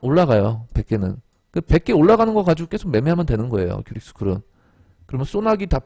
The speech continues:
피해가고, 이 소나기 다 피해가고, 만약에 다음 달 십일월 중순쯤에 제가 보는 바닥 육백오십이 오면 종목들은 다 대부분 반토막 나 있을 거거든요. 그때 이제 박앤세일 할 때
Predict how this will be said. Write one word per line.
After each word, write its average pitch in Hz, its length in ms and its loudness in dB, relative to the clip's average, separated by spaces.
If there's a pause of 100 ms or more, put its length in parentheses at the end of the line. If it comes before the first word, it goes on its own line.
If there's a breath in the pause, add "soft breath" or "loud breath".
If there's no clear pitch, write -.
(140)
피해가고, 214 840 -4 (500 soft breath)
이 135 100 -8
소나기 208 340 -4
다 147 100 -2
피해가고, 190 800 -2
만약에 143 240 0
다음 160 320 0
달 156 320 2 (240 soft breath)
십일월 - 380 0
중순쯤에 170 600 -4
제가 147 280 2
보는 151 260 -4
바닥 107 440 -2 (240 soft breath)
육백오십이 151 580 -2
오면 131 520 2 (560 soft breath)
종목들은 208 500 -2
다 160 200 0
대부분 160 360 0
반토막 165 380 -2
나 127 100 0
있을 113 160 -4
거거든요. 113 480 -8 (380)
그때 220 520 -4 (140)
이제 175 180 -2
박앤세일 170 520 0
할 165 80 4
때 202 260 2